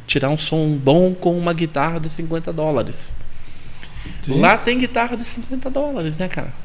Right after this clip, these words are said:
Speaker 2: É.
Speaker 1: Tipo, claro que é dólar. Pra nós o dólar aqui é, é fudido, é caro. Mas pra eles é cinquenta, cinquentão.
Speaker 2: É.
Speaker 1: Tipo,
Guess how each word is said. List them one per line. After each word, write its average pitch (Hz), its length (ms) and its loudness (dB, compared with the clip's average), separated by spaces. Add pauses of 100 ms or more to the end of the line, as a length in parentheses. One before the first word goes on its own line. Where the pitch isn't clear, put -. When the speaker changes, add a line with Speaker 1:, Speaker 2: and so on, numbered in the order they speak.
(260)
Speaker 2:
É. - 40 -8
Speaker 1:
Tipo, 120 380 -2 (760)
claro 180 240 6
que 147 120 -4
é 180 60 2
dólar. 180 380 6
Pra 143 140 0
nós 156 280 2
o 156 40 -4
dólar 143 300 4
aqui 143 260 -4
é, 185 260 0 (320)
é 165 40 -4
fudido, 185 480 -4
é - 40 -4
caro. 123 300 2 (760)
Mas 127 200 0
pra 175 180 4
eles 165 340 2
é 240 260 0
cinquenta, 220 800 -4 (440)
cinquentão. 262 580 -2 (480)
Speaker 2:
É. 120 180 0
Speaker 1:
Tipo, 123 360 -8